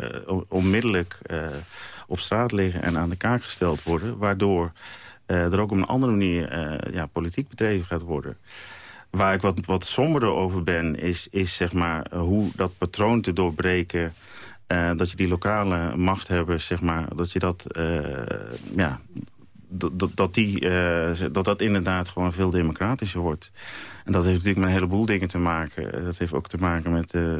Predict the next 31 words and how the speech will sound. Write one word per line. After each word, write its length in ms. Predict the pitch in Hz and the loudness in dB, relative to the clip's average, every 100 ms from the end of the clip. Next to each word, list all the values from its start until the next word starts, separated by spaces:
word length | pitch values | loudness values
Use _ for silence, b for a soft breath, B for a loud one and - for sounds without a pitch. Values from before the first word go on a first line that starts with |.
| - | 0
ja, 180 | 90 76 | 0 0
de 80 | - | -2
grote 380 | - 90 87 - | 0 2 2 -2
sociale 460 | - 87 90 104 104 | -2 -2 2 2 2
ongelijkheid... 600 | 90 85 90 90 87 85 | 0 2 2 0 0 -2
die 80 | 85 | 0
je 60 | |
nog 100 | 87 | 0
steeds 280 | 85 92 87 | 2 0 0
hebt 220 | 92 90 | 0 0
in, 160 | 87 82 | 0 0
in 240 | 78 80 | 2 2
Mexico. 540 | 87 95 - - 78 76 B B B B B B B | 2 0 -4 -4 -4 -4 B B B B B B B
Eh, 160 | 92 85 | 0 2
maar 180 | 87 82 | 4 2
ook 100 | 92 | 2
in 60 | |
de 60 | 87 | 2
rest 160 | 92 - | 0 0
van 100 | 92 | 0
Latijns-Amerika 720 | 87 90 80 82 90 90 73 | 0 0 0 2 2 0 -2
overigens. 560 | 80 80 87 120 - - B B B B B | -2 -4 -2 -4 -6 -18 B B B B B
Ehm, 500 | - 196 - 90 87 90 | 0 2 4 4 4 2
en, 260 | 113 107 | 2 0
en, 400 | - 120 113 90 - | 2 2 2 0 -4
ja, 280 | - 107 82 | -2 -2 -2
het 220 | - 104 - | -2 -2 -2
gebrek 440 | 104 90 107 110 | -2 0 -2 -2
aan 280 | 107 95 85 | -2 -2 0
instituties 640 | 104 90 90 110 110 98 92 | 0 0 0 0 0 0 2
waar 400 | 95 90 87 | 2 2 0